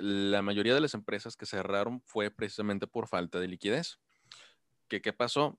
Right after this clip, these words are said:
Esperaban vender, pero luego sucede esto de la pandemia y demás, que, ojo, hay muchos negocios que tienen muy malas prácticas, que realmente el sueldo de sus empleados lo obtienen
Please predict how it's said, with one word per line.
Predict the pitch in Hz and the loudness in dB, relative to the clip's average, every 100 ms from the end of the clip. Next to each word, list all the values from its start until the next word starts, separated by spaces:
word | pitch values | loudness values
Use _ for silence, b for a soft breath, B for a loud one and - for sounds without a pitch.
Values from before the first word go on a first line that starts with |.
| - | -8
Esperaban | 95 - 95 90 110 120 | -8 -2 0 2 2 4
vender, | 123 127 123 123 - | 4 6 4 4 -2
pero | - 110 113 123 101 | -2 0 0 -2 -4
luego | 101 101 101 107 107 - | -2 0 0 -2 -4 -6
sucede | - - - 95 107 120 | -14 -8 0 6 8 8
esto | - 120 | 6 6
de | 113 | 6
la | 90 | 4
pandemia | - 98 117 113 113 117 | -2 0 2 2 0 0
y | |
demás, | 98 98 104 131 - b b b b b - | 0 0 0 -2 -6 b b b b b -16
que, | - 104 101 98 98 101 98 98 98 - | -4 0 2 2 2 2 2 0 0 -2
ojo, | 123 - 165 156 | -4 -2 0 4
hay | 127 | 6
muchos | 135 131 156 | 6 4 4
negocios | 131 120 120 139 | 4 4 2 -4
que | - | -4
tienen | 120 123 | -2 0
muy | 127 123 | 0 2
malas | 120 117 113 | 2 2 -2
prácticas, | - 107 - 117 - 120 - - _ _ _ | -2 -2 -2 -6 -2 -4 -6 -16 _ _ _
que | 107 101 | 2 2
realmente | 104 110 113 113 117 | 4 2 2 0 -2
el | 110 | -2
sueldo | 110 110 113 | 0 0 0
de | 107 | -2
sus | - | -4
empleados | 92 - 98 98 101 110 104 - | -6 -4 0 2 2 0 -4 -8
lo | 98 92 90 | -2 0 2
obtienen | 87 - 104 98 101 104 104 | -2 -4 -2 0 0 -2 -6